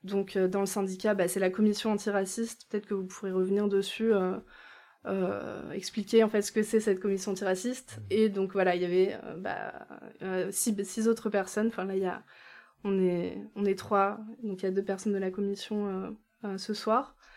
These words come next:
Speaker 1: Mais donc, on a entamé, euh, bah, ce, ce travail ensemble. Et, euh, et voilà, ça a donné le livre. Et puis, euh,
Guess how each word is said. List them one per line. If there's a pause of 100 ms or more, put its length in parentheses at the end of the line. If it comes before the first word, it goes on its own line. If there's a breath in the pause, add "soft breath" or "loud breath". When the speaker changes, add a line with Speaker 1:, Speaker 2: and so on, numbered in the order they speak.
(380 loud breath)
Speaker 1:
Mais
donc,
on
a
entamé,
euh,
bah,
ce,
ce
travail
ensemble.
Et,
euh,
et
voilà,
ça
a
donné
le
livre.
Et
puis,
euh,